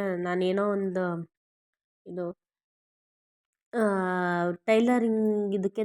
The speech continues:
ದಾರಗಳೆಲ್ಲನೂ ಹಾಕೋದಕ್ಕೆ ಒಂದು ಬಾಕ್ಸ್ ಬೇಕಾಗಿತ್ತು, ಅದು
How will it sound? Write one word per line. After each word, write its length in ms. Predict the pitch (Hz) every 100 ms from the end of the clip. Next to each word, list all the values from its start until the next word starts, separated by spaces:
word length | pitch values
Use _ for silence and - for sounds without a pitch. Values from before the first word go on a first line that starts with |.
| 196
ದಾರಗಳೆಲ್ಲನೂ 920 | 180 180 202 196 196 190 185 185 196
ಹಾಕೋದಕ್ಕೆ 540 | 180 180 180 180 208
ಒಂದು 220 | 208 190 170
ಬಾಕ್ಸ್ 380 | 165 180 - -
ಬೇಕಾಗಿತ್ತು, 520 | 185 185 170 170 -
ಅದು 260 | 220 185